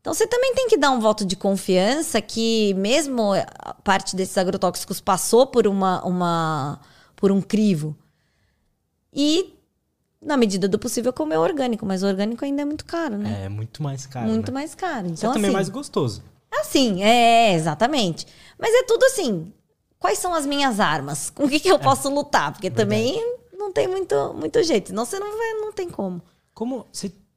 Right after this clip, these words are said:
Speaker 2: cê tava falando e eu fiquei curioso sobre o que que acontece cognitivamente, assim, numa pessoa que tá com,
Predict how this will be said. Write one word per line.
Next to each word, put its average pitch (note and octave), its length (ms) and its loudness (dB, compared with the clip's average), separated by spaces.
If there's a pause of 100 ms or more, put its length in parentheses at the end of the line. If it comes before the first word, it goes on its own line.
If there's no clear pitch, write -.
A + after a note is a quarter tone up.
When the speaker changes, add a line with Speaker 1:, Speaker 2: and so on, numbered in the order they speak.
(100)
Speaker 2:
cê D3+ 640 -4
tava D#3+ 200 -4
falando D3+ 440 -2
e D3 40 0
eu C#3 80 -2
fiquei C#3+ 160 -8
curioso C#3+ 360 -2
sobre D3+ 300 -4
o D#3 60 -6
que C4 160 -6
que - 60 -6
acontece D#3+ 840 -6 (760)
cognitivamente, F3 920 0
assim, C#3+ 380 -4
numa D#3+ 160 -4
pessoa D#3 280 -4
que D#3 60 -18
tá D3 140 -4
com, C#3+ 380 -4